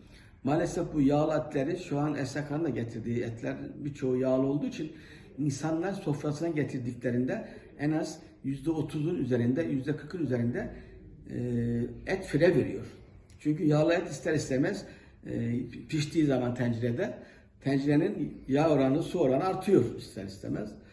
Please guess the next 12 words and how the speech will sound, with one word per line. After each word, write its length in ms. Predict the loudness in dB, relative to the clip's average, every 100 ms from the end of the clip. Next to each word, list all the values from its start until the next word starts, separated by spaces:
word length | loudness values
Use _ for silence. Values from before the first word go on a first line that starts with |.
| -20 -20 -20 -20 -14
E, 40 | -8 -4 0
maalesef, 500 | 2 2 0 -2 -4
e, 80 | -6 -12 -20 -20 -18 -8 -6 -4 -2 0 0 -2 -2
Türkiye'deki 580 | -4 -2 0 0 2 0
hayvancılık 680 | 2 0 0 -2 -4 -6
gelişirse 640 | 0 2 2 -2 -6 -8 -8 -16 -20 -20 -20 _ _ _ -20 _ -4
et 240 | -2 -2
ihtiyacımızı 760 | -4 -4 -2 0 0 2 0 0
da 140 | -6 -8 -16 -20 _ _
kendi 280 | -2 -2 -2
çiftçimizden 600 | -6 -6 -4 -4 -4 -8
alırsak 440 | -6 -6 -4 -6